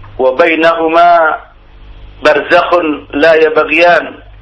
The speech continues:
Di antara keduanya, yaitu air tawar dan air laut, itu ada pembatas yang tidak bisa bercampur antara keduanya. Demikian pula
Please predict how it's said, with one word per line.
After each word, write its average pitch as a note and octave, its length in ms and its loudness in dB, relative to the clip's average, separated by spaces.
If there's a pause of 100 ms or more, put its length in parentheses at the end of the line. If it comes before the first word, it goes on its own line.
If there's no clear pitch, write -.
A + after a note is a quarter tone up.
(240)
Di C#3+ 160 -2
antara E3 480 2
keduanya, D#3+ 720 0
yaitu D#3+ 420 -2
air E3+ 320 2 (300)
tawar D#3+ 400 2
dan D3+ 240 -2
air E3 240 2
laut, F#3+ 420 0 (600)
itu D#3+ 320 -6
ada D#3 240 0
pembatas D3 580 0 (640)
yang C#3+ 180 0
tidak D3+ 300 -2
bisa C#3+ 160 -2
bercampur C3 800 -4 (160)
antara C#3 480 0
keduanya. C3 640 -2 (840)
Demikian D3 480 -2
pula G3+ 240 2